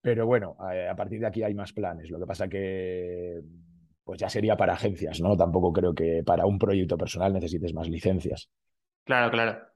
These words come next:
Speaker 2: claro. ¿Y qué otras opciones tenemos, pues?
Speaker 1: Pues, eh, luego otro constructor muy potente es Divi, ¿vale? Eh, la verdad que Divi tiene una interfaz, eh,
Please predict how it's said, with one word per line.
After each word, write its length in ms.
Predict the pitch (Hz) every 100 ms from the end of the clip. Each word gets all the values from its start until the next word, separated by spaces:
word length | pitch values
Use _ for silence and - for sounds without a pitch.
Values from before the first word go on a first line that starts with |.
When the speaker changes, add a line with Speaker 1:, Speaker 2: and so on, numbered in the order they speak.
| _ _ _ -
Speaker 2:
claro. 380 | 120 104 - - -
¿Y 80 | 139
qué 80 | 135
otras 180 | 139
opciones 380 | 147 139 151 139
tenemos, 420 | - 120 110 113
pues? 320 | - 113 - _ _ _ _ _ _ - - - - - _ _ _
Speaker 1:
Pues, 1000 | 147 117 113 113 110 110 110 101 - -
eh, 560 | 113 113 107 104 104 104
luego 300 | 113 131 151
otro 480 | 156 127 139 139 135
constructor 800 | 135 131 - 127 120 156 156 139
muy 440 | 123 123 123 135
potente 760 | 127 120 139 143 143 110 143 - _
es 300 | - 113 104
Divi, 460 | 117 131 117 165 - _ _ _ _
¿vale? 400 | - 92 110 - _ _ _ _ _ _ _
Eh, 840 | - 123 110 104 101 101 101 98 98
la 100 | 101
verdad 240 | 98 113
que 140 | 110 120
Divi 280 | 113 117 113
tiene 200 | 117 113
una 120 | 110
interfaz, 680 | 107 104 - 110 107 107 -
eh, 840 | 107 101 95 92 90 90 90 90